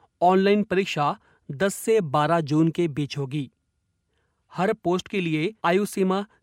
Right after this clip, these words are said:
तय की गई है। कुछ में यह अठारह से पच्चीस वर्ष है,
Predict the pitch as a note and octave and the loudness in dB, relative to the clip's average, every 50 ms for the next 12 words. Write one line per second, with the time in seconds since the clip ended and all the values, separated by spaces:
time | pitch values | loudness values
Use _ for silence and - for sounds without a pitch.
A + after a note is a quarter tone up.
0 | _ _ - D#3 D#3 D3 - D#3 D3 C#3+ D3 C#3 C#3+ D3 D3 G3+ - _ _ _ | _ _ -4 -4 -2 -2 -2 -4 -4 -2 -4 -4 -4 -6 -6 -6 -10 _ _ _
1 | _ _ _ _ _ _ _ _ - A#3 A3 - A3+ A3+ A3 G3+ G3 G3 G#3+ A3+ | _ _ _ _ _ _ _ _ -6 -6 -4 -2 -2 0 0 2 0 0 0 -2
2 | A3+ _ _ _ _ E3 E3 - - - D#3 D#3 E3 F#3+ G3 - - G3+ G#3 G#3+ | -6 _ _ _ _ -8 -8 -8 -6 -4 -2 0 0 0 -2 -2 -2 -2 -2 -2
3 | _ - D#3+ - - - D#3+ - - D3 D3 C#3+ C3+ - D3 C#3+ E3+ A#3 | _ -4 -6 -4 -4 -6 -6 -6 -4 -4 -4 -4 -4 -6 -6 -6 -6 -8